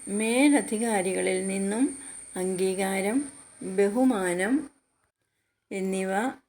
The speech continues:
ലഭിക്കാനും ഇടയാകും. കൂടാതെ എല്ലാവരും ആഗ്രഹിക്കുന്നത് പോലെ ദീർഘായുസ്സും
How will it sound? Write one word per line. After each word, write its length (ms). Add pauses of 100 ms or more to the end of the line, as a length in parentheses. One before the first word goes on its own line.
ലഭിക്കാനും 840 (240)
ഇടയാകും. 680 (1700)
കൂടാതെ 600 (640)
എല്ലാവരും 600 (200)
ആഗ്രഹിക്കുന്നത് 840
പോലെ 400 (720)
ദീർഘായുസ്സും 1120